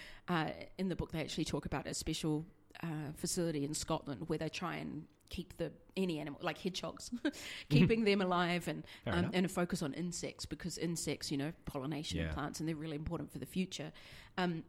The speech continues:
Speaker 1: whereas Franny and her partner, um, Niall, their fascination is birds. Um,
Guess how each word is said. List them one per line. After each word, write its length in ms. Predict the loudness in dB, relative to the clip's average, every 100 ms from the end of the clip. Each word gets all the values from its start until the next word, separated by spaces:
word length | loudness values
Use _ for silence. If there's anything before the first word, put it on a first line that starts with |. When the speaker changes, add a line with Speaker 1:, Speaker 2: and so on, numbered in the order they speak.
| 0
Speaker 1:
whereas 320 | 4 4 2
Franny 760 | 0 2 4 4 2 0 -4 -4
and 340 | 0 2 2 0 0
her 260 | 2 2 -2 -12 -20 -20 -20 -10
partner, 500 | -4 -2 0 0 -2 -2
um, 280 | -2 0 0
Niall, 480 | 2 4 2 0 -4 -10 -16 -4
their 280 | 4 6 6
fascination 500 | 2 -2 -2 -4 -4
is 60 | -4
birds. 540 | 0 0 0 -2 -8 -10 -14 -16 -6
Um, 420 | -2 0 2 0